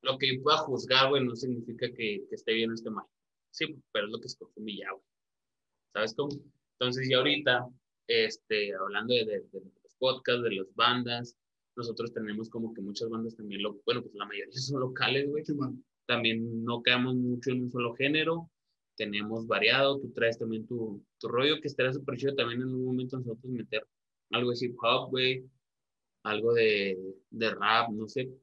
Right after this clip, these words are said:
Speaker 1: porque, pues, estamos hablando, sí, el, el no invitarlos, güey, sería irónico.
Speaker 2: Sí, güey,
Speaker 1: ¿Sí?
Speaker 2: sí, güey. Pues
Speaker 1: Por
Speaker 2: mira,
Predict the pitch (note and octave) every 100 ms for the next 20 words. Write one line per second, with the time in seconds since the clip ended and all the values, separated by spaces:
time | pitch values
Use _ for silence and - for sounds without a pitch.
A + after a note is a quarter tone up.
0 | _ - F#3 F3 C#3 B2+ - _ _ _
1 | _ _ _ - A2+ B2 A2+ G#2+ A#2 C#3
2 | C#3 - - - _ _ _ _ _ _
3 | _ _ _ _ - D3+ - - F3+ -
4 | D#3+ E3+ D#3+ E3 E3 F3+ F#3+ G3+ G#3+ A#3+
5 | A#3+ B3 C4+ C4 C#3 A#2+ B2+ C#3 B2+ A2+
6 | G#2 - - _ _ _ _ - D#3+ D#3+
7 | D3 B2+ - - C#3 C#3 B2+ - _ _
8 | _ - _ D3 D3 E3 - -